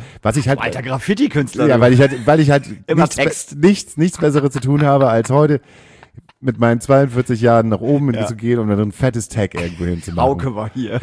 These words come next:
Speaker 1: Richtig. Und er meinte halt einfach ganz freund-, äh, also
Speaker 2: Ja,
Speaker 1: er
Speaker 2: ja.
Speaker 1: meinte schon, „Ka-, kann ich in die Tasche gucken?“
Speaker 2: Mhm.
Speaker 1: Ich so, „Ja.“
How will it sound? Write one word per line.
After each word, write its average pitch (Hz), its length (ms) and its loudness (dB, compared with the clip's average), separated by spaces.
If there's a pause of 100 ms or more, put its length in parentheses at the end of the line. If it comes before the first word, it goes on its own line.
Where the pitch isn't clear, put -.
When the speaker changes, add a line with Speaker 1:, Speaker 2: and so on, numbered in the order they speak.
Speaker 1:
Richtig. 107 320 0
Und - 220 -16
er 117 80 2
meinte 147 240 2
halt 143 100 2
einfach 135 220 0
ganz 147 180 -4
freund-, 143 300 0
äh, 110 240 -8
also 113 200 -2
Speaker 2:
Ja, 98 60 -4 (200)
Speaker 1:
er 107 80 -4
Speaker 2:
ja. 104 40 4
Speaker 1:
meinte 139 260 4
schon, 120 120 -2
„Ka-, 139 140 -4
kann - 180 -4
ich 127 80 -2
in 123 80 -6
die 104 60 -4
Tasche 139 260 -4
gucken?“ - 320 -6
Speaker 2:
Mhm. 127 60 -12
Speaker 1:
Ich 117 100 -8
so, 135 60 0
„Ja.“ 104 300 2